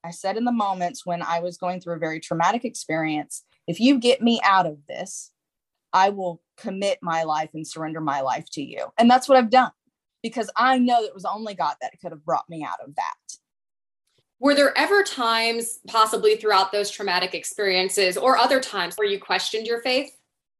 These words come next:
Speaker 1: Yes, we all question our faith. And I certainly do. Even as strong as my faith is, I question why we go through certain experiences, and we won't have those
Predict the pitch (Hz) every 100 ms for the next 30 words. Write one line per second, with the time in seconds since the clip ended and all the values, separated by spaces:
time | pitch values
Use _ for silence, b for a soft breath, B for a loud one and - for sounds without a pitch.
0 | _ _ _ - B B 185 185 - 170
1 | - - 202 202 175 170 156 - - 135
2 | 139 - 165 185 - b b b - 185
3 | 170 160 160 - 190 190 - 196 196 196
4 | 214 180 190 220 247 240 - 208 220 214
5 | 190 196 175 185 202 151 156 - 170 -
6 | 190 185 - 214 190 175 170 165 165 170
7 | 175 180 190 175 165 170 170 - 117 147
8 | - - 139 101 82 - - - - 214
9 | 220 233 208 202 214 202 202 175 156 151